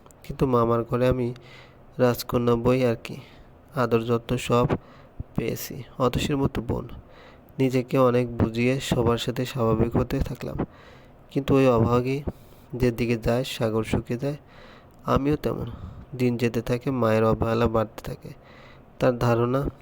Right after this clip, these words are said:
আমার জন্য বাবা অতসীকে আদর করতে পারে না। একজন মেয়ের জীবনে মায়ের প্রয়োজন সব থেকে বেশি, কিন্তু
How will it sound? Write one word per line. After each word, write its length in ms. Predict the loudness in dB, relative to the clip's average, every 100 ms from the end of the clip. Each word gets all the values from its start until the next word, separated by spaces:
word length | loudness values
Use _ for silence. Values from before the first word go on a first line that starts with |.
| -10 -4
আমার 240 | 2 2 2
জন্য 200 | 0 0
বাবা 280 | 2 2 2
অতসীকে 380 | 0 -4 -6 -2
আদর 260 | -2 0 -2
করতে 260 | -4 -4 -4
পারে 160 | -4 -10 -14
না। 80 | -16 -20 -20 -20 -20 -20 -20 -20 -6
একজন 280 | -4 0 0 2
মেয়ের 200 | 2 2
জীবনে 300 | 0 0 0 0 0
মায়ের 320 | 2 2 2
প্রয়োজন 360 | 0 -2 -2 -4
সব 280 | -2 -2 -2 -4
থেকে 180 | -6 -4 -2
বেশি, 220 | -4 -6 -8
কিন্তু 260 | -6 -6